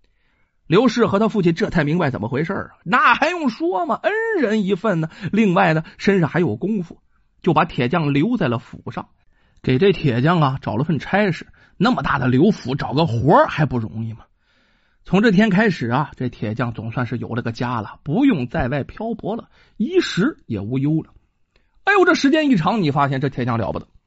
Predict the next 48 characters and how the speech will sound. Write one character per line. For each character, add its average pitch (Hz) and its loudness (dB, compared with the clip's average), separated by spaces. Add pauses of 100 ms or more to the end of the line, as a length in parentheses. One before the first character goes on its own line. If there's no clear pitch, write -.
(280)
啊， - -16 (400)
为 339 6
人 370 4 (160)
正 330 4
直 202 2
果 349 4
敢， - -6 (600)
做 381 2
这 330 4
事 - 0
儿 277 4
啊， 175 -8
一 381 0
心 370 0
一 320 -2 (200)
意 311 6
的 214 4
为 262 2
着 196 2
刘 247 2
家 254 -4
着 226 -2
想 - -8
啊。 - -20 (840)
刘 226 2
氏 247 0
的 220 4
父 240 0
亲 190 4
呢， 180 -2
哎 240 -2
呦， 247 4
别 302 4
提 240 0
多 208 0
满 156 -2
意 160 -4
了， 135 -10
上 269 -2
哪 233 -2
儿 403 6
找 - -2
这 339 2 (180)
么 - 4
好 117 -6
的 147 -4
人 123 -6
呢？ 123 -12